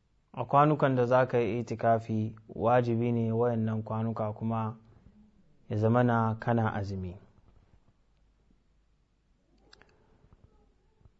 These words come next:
Sa'an nan sharati na bakwai shi ne akwai wayansu a cikin mutane da yake ba za su yi su yi itikafi ba,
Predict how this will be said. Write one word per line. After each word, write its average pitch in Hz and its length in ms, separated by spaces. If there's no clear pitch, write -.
Sa'an 170 360
nan 151 140
sharati 165 480
na 143 500
bakwai 127 720
shi 131 240
ne 127 460
akwai 139 360
wayansu 147 800
a 123 80
cikin 131 240
mutane 123 840
da 127 80
yake 127 200
ba 120 160
za 147 200
su 156 120
yi 135 80
su 131 120
yi 131 60
itikafi 123 840
ba, 107 380